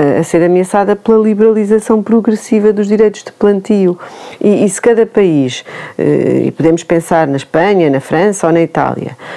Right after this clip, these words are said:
eh, pode aumentar anualmente um por cento a sua área de produção,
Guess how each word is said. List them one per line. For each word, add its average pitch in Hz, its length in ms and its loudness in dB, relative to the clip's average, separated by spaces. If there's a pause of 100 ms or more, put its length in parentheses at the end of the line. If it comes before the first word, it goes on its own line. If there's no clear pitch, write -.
(120)
eh, 160 320 2
pode 233 320 0
aumentar 202 500 0
anualmente 160 580 2 (100)
um 233 160 2
por 214 180 0
cento 123 520 -2
a 160 80 -2
sua 202 260 2
área 139 320 0
de - 80 -16
produção, 147 720 -2